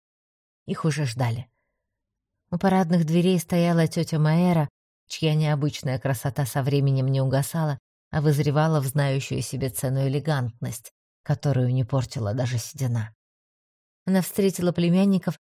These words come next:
как всегда одетая по последней моде, с высокой, тщательно уложенной причёской и доброжелательной улыбкой на лице. «Мальчики мои!»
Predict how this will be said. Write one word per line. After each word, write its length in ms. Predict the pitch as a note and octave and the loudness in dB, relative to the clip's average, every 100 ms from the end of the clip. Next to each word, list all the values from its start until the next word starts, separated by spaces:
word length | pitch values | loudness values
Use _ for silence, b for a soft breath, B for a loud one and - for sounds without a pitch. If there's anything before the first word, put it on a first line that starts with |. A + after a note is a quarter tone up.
| _ | _
как 160 | - E3 | -4 -4
всегда 340 | - - E3 | -4 0 2
одетая 400 | E3+ D3 D#3+ D#3 | 2 0 0 -2
по 120 | D3+ D3 | -2 -2
последней 540 | D#3+ - D3 C3+ D3 | -4 -2 -4 0 2
моде, 360 | D3+ G3 F3 E3 _ _ _ | 2 2 0 -6 _ _ _
с 140 | - | -8
высокой, 540 | C#3+ D3+ - E3+ - D3 | -4 -2 -2 -2 -2 -4
тщательно 540 | - C#3 - C3 C3+ | -2 -4 -2 -4 -2
уложенной 440 | B2+ B2+ B2+ B2+ A#2 | 0 0 -2 -2 -2
причёской 640 | B2 B2 - F3+ - - - _ _ _ | -2 -4 -6 -8 -8 -10 -10 _ _ _
и 60 | D#3+ | -2
доброжелательной 880 | C#3+ C#3 B2+ C#3 C3 C#3+ C3 B2+ B2 | 0 0 -2 0 0 0 -4 -4 -2
улыбкой 420 | B2+ A#2+ - B2+ | -2 -4 -2 0
на 100 | B2+ | 2
лице. 440 | A#2+ - - B2+ - _ _ _ _ _ _ _ _ _ | 0 -2 -8 -8 -12 _ _ _ _ _ _ _ _ _
«Мальчики 640 | C#4+ A3+ F#3+ - - - | 0 2 0 -4 -8 -2
мои!» 380 | F3 F3 E3 E3 | 0 2 0 -4